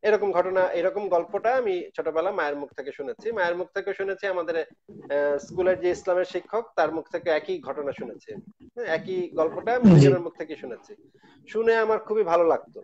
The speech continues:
Speaker 1: হযরত মুহাম্মদকে আমি খুবই ভালোবাসতাম এবং আমার খুবই ভালো লাগতো যে এইরকম একজন মানুষ যিনি তার শত্রুকেও কখনো মানে কোনো ধরনের কষ্ট দেন নাই, আবার সেবা করেছেন, অসুস্থ অবস্থায় সেবা করেছেন। এটা তো বিশাল একজন মহামানব, এর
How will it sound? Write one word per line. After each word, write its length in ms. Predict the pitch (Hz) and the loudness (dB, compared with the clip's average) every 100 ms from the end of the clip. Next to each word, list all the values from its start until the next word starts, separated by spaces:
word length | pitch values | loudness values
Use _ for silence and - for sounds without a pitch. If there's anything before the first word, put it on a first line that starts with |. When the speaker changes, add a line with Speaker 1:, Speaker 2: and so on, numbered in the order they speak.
| - | -6
Speaker 1:
হযরত 260 | 160 180 | -6 -6
মুহাম্মদকে 400 | 185 185 185 190 | -4 -4 -4 -4
আমি 120 | 185 175 | -4 -4
খুবই 220 | 196 196 | -4 -2
ভালোবাসতাম 640 | 156 165 165 156 - 226 | 0 2 0 -2 -6 -4
এবং 280 | 220 170 151 | -4 -4 -6
আমার 180 | 151 143 | -6 -8
খুবই 220 | 165 175 | -6 -4
ভালো 200 | 139 135 | -2 -2
লাগতো 320 | 123 - - | -4 -10 -16
যে 140 | 107 127 | -12 -8
এইরকম 320 | 135 143 151 | -6 -6 -6
একজন 300 | 147 147 143 - - _ _ | -6 -6 -10 -12 -20 _ _
মানুষ 440 | 143 165 160 - 139 | 0 2 0 -4 -8
যিনি 200 | 151 151 | -8 -4
তার 140 | 147 | -4
শত্রুকেও 600 | - 175 - 185 190 190 | -2 -4 -4 -6 -2 0
কখনো 540 | 170 - 160 160 147 - 127 | 0 -2 -4 -4 -4 -10 -12
মানে 360 | 131 131 127 - _ - - | -10 -8 -10 -12 _ -20 -12
কোনো 180 | 147 151 | -6 -4
ধরনের 300 | 143 151 151 - | -2 -2 -4 -2
কষ্ট 260 | 165 165 175 | -2 0 0
দেন 200 | 170 165 | 2 2
নাই, 320 | 151 147 139 - | 2 -2 -4 -8
আবার 180 | 160 143 - | -4 -4 0
সেবা 200 | 185 180 | 2 4
করেছেন, 420 | 180 160 156 151 | 2 -2 -2 -4
অসুস্থ 320 | 143 147 - | -4 -8 -6
অবস্থায় 460 | 151 151 147 - 139 | -4 -4 -8 -10 -6
সেবা 240 | 190 190 | -2 -2
করেছেন। 460 | 175 143 - 143 139 _ - _ | -2 -6 -6 -12 -12 _ -20 _
এটা 140 | 202 202 | -8 -4
তো 120 | 208 | -4
বিশাল 420 | 160 160 202 190 | -6 -4 0 2
একজন 240 | 180 170 165 | 2 -2 -2
মহামানব, 520 | 143 131 110 107 104 | -2 -4 -6 -10 -8
এর 140 | 143 | -6